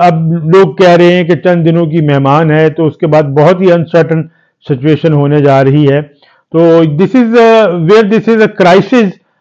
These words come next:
آ، پاکستانی ایکسپیٹس کے لیے، وہاں پاکستان کے لیے ایک اپرچونٹی بھی ہے دوستو۔ آ، اللہ کرے کہ یہ better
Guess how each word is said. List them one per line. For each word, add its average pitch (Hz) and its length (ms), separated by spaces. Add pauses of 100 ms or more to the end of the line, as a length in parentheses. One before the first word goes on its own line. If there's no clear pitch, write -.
(220)
آ، 185 440
پاکستانی 180 760
ایکسپیٹس 180 560
کے 196 140
لیے، 196 200
وہاں 214 160
پاکستان 208 680
کے 214 80
لیے 220 180
ایک 220 140
اپرچونٹی 226 600
بھی 214 160
ہے 202 80
دوستو۔ 180 440 (680)
آ، 190 220
اللہ 196 280
کرے 214 280
کہ 220 120
یہ 208 260 (120)
better 180 360